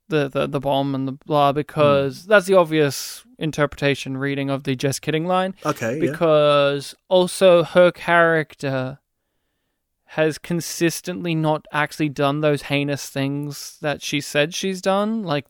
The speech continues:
Speaker 1: she
Speaker 2: Yeah.
Speaker 1: didn't put the aids in the milk, right? So,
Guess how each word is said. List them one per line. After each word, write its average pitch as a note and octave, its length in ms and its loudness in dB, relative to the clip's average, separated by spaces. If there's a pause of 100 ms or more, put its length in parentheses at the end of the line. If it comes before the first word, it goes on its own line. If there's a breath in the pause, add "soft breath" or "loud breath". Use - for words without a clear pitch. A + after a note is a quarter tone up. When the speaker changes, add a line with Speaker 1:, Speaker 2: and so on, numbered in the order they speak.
Speaker 1:
she B2 120 -2
Speaker 2:
Yeah. D3+ 60 0
Speaker 1:
didn't F3 180 0
put D#3+ 180 -2
the D3+ 160 -2
aids C#3+ 400 -2 (540)
in D3+ 180 -4
the C#3+ 80 -2
milk, - 380 -8
right? E3+ 280 2
So, F#3+ 160 0